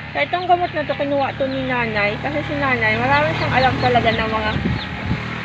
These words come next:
gamot-gamot. So, sipsipin ko lang yung ano niya, yung tubig niya. Kasi yung sakit ng paa ko, masakit yung paa ko mula dito sa baba, mainit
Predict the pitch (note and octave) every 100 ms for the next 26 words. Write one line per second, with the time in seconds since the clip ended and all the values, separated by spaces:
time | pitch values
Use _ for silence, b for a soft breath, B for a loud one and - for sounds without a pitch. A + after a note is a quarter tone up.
0 | - - - - A3+ A#3 A3+ - G#3+ G#3
1 | F#3 - G#3+ A#3+ - - - - - -
2 | - - - - D4+ D4+ D#4 C#4 C4 B3+
3 | A3+ A3+ G#3+ G3+ B3 - - - - -
4 | - - - - A3+ A3 G#3+ G#3 G#3 G3
5 | F#3 - - - - - - - - -
6 | C#4 C#4+ C4+ B3+ B3+ B3+ - A#3+ A3+ C4
7 | - - - - - - - - A#3 G#3+
8 | G#3+ - - - - - - - - -
9 | - - - - - - - - - -
10 | - C#4 D4+ D#4 D#4 D4 C4 A#3 - B3
11 | A#3+ A#3+ A3+ B3+ - B3 B3+ A3+ A3 G3+
12 | G#3 A3 A3 G#3+